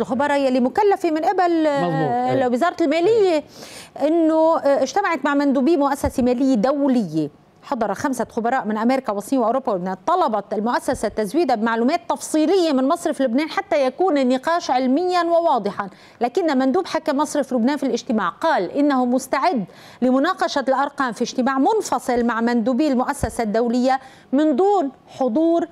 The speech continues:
Speaker 1: لجنة الخبراء، ما أثار استغراب،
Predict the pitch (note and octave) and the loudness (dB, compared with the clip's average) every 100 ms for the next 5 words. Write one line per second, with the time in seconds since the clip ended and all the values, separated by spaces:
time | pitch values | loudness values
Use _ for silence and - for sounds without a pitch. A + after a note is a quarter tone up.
0 | - _ _ - C#4+ C#4+ B3+ B3+ A#3 C4 | -10 _ _ -2 0 2 2 0 -2 -2
1 | A3+ G#3+ F3 - - _ _ A3 A3+ A3+ | 0 0 -2 -4 -16 _ _ -6 -6 -4
2 | - - B3+ B3+ B3+ - _ C4 - G#3 | -8 -2 -2 -2 -6 -16 _ -14 -6 -4
3 | G3 A3+ A#3 A3+ | -2 0 0 -2